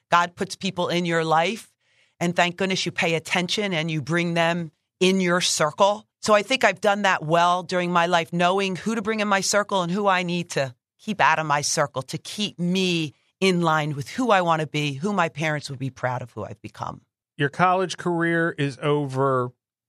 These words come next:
Speaker 1: Mm-hmm.
Speaker 2: Did you think playing overseas, anything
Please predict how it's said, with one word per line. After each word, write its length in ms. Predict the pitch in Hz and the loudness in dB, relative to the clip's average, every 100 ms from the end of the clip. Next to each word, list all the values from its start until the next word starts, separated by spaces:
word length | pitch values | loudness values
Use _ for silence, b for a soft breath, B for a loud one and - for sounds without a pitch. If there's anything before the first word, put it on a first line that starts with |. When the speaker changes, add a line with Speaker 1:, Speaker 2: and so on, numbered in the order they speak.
| _ _ _ _ | _ _ _ _
Speaker 1:
Mm-hmm. 220 | 120 113 | -8 -4
Speaker 2:
Did 240 | 123 151 123 | 0 0 2
you 140 | 147 | 0
think 460 | 139 165 156 143 - _ _ _ | 2 0 0 -4 -16 _ _ _
playing 600 | - 160 151 147 147 147 151 _ _ - | 2 4 4 2 0 -2 -6 _ _ 0
overseas, 920 | 156 139 139 - 151 143 143 143 - | 2 2 -2 0 0 0 0 -2 -2
anything 720 | 139 143 135 156 143 139 139 | 0 0 0 0 2 0 -4